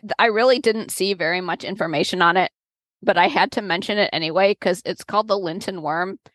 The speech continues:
and it basically looks like the graboids from Tremors. That's what I got from, like, the artistic renderings of it. <laughs>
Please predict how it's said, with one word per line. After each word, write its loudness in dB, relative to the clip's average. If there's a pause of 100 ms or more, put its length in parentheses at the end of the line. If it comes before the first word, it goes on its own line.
(140)
and 0
it 0
basically 2
looks -4
like 2
the -2
graboids 2
from -4
Tremors. -2 (760)
That's 2
what 2 (800)
I 4
got 4
from, 2
like, 2
the -6
artistic -2
renderings -2
of 6
it. 4
<laughs> -8